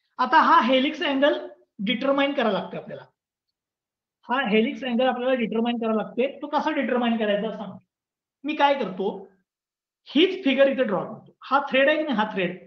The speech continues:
हा थ्रेड घेतो मी. पण घेताना काय करतो आयडिया, बघा, एक पूर्ण रिव्होल्यूशन घ्या या थ्रेडचं,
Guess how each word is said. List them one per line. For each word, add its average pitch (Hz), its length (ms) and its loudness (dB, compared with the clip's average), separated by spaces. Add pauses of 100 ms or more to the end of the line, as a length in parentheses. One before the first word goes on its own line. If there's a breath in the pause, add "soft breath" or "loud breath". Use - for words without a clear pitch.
(160)
हा 233 180 -8
थ्रेड 208 160 0
घेतो 160 240 -8
मी. - 80 -20 (960)
पण 262 160 4
घेताना 190 440 -2
काय 233 180 -4
करतो 208 240 -4
आयडिया, 170 400 -2 (680)
बघा, 240 200 0 (800)
एक 302 260 -4 (120)
पूर्ण 359 380 4
रिव्होल्यूशन 240 500 2
घ्या 175 140 0
या 185 100 0 (100)
थ्रेडचं, 202 280 2